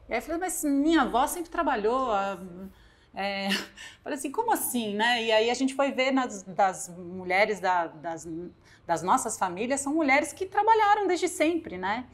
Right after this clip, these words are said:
E aí eu falei assim, "Ah, essas mulheres estão excluídas dessa história do feminismo, né?"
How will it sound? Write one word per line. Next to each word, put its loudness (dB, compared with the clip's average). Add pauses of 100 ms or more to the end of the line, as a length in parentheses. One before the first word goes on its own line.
(460)
E -4
aí 2
eu 0
falei -2
assim, -4
"Ah, 4
essas 0
mulheres 4
estão 0
excluídas 0
dessa 0
história 2
do -4
feminismo, -2
né?" -8